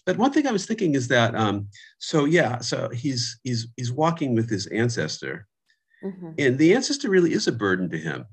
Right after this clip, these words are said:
Speaker 1: I mean, that's the
Speaker 2: Yes.
Speaker 1: drama. The drama of the book is he, he can only really achieve his great artistic expression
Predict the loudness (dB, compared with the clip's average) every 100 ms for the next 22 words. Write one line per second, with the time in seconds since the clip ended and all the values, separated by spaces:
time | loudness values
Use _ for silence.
0 | -6 0 2 4 2 0 -2 -2 -2 -2
1 | -2 -2 -4 -4 -2 0 0 0 -2 -4
2 | -4 -6 -8 _ _ _ _ _ -8 -6
3 | -6 -8 -8 -4 -4 -2 0 2 2 2
4 | -4 _ _ _ _ -8 -2 0 0 -2
5 | -6 _ -14 -8 -4 0 0 0 -4 -4
6 | -8 -4 -2 -2 -4 -8 -6 -6 -6 -10
7 | -8 -4 -2 -2 -4 -6